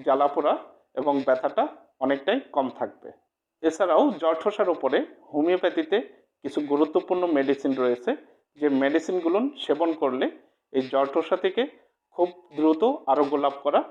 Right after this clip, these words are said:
সম্ভব, যেমন রাস্টক্স, বেলেডোনা, ব্রায়োনিয়া, মার্কসল, ন্যাট্টামিউর,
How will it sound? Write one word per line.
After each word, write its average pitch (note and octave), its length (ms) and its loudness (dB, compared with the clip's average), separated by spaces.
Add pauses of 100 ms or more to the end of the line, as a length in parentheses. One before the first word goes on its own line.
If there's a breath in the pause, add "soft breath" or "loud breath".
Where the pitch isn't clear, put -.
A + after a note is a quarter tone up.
(220)
সম্ভব, B2 300 -6 (880)
যেমন D3 260 2 (440)
রাস্টক্স, D3+ 480 -2 (600)
বেলেডোনা, D3 580 2 (460)
ব্রায়োনিয়া, C#3 540 4 (540)
মার্কসল, C#3 520 2 (600)
ন্যাট্টামিউর, C#3+ 600 0